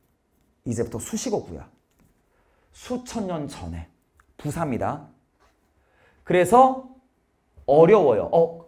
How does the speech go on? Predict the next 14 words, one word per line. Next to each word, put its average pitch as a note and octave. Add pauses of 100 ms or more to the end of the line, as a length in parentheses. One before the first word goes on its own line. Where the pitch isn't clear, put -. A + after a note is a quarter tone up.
자, C#3
또 B3+
주어동사네요. E3
근데 C3+
가주어, D3+
진주어 D#3+
봤다고 B2
치고요. F3 (1160)
가짜주어는 E3+
요약 D3+
안 A#2+
합니다. C#3+ (1120)
그 C#3
다음에 D3